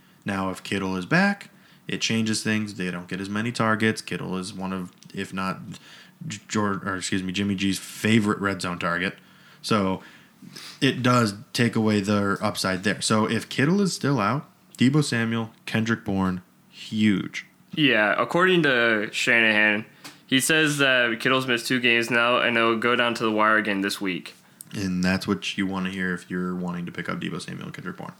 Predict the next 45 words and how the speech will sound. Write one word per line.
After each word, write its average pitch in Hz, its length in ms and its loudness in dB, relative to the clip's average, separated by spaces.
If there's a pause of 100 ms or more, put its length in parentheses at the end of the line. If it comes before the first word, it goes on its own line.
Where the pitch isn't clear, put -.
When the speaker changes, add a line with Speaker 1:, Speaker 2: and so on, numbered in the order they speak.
Speaker 2:
Yes. - 360 -4 (140)
Speaker 1:
So 95 400 -2 (560)
keep 160 200 4
an 120 80 0
eye 101 160 -2
out. 95 320 -6
We'll 107 100 -12
talk 110 220 -4
about 104 160 -2
it 87 80 -4
more 95 140 -6
on 92 120 -6
Friday 87 320 -4
when 87 200 -6
we 87 80 -8
know 90 220 -6
a 90 40 -6
little 110 320 0
more, 107 220 2
hopefully 98 400 -2
by 92 180 -2
then. 143 280 -2 (420)
It's 92 240 -2
looking, 110 400 2
though, 98 180 4
like 90 280 0
it's 87 160 -8
going 101 340 -4
to - 120 -6
end 101 200 -2
up 90 200 -4
being, 92 360 0
we'll 85 140 -6
figure 92 440 -4
it 92 60 -2
out 87 160 -4
on 90 140 -6
Sunday. - 380 -10
<laughs> - 600 -8 (220)
Speaker 2:
Yeah. 107 240 -2
Speaker 1:
So 90 320 -2 (400)
we'll 101 120 0
see 95 180 0
about 87 280 -4
that. - 180 -16